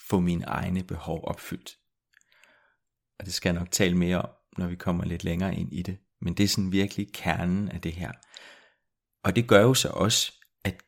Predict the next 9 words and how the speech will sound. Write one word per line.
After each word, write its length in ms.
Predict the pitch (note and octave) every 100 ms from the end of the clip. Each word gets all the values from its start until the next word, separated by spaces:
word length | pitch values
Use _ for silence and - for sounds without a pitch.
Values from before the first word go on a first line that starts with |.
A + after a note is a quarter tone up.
| -
gaven 560 | F#2+ F2+ G#2 B2+ C#3
for 160 | - G2
hjælperen 680 | F2 F2+ G2 A#2 F2+ E2 - _
er 100 | F2
jo 260 | F2 E2+ F2 - _ _ -
en 140 | F#2+
enorm 420 | F2+ G#2+ B2 -
sådan 440 | - G#2+ F#2+ F2 - _ _
omsorgsfuldhed. 920 | G2 A2+ A#2+ B2 G#2+ - F#2 E2 -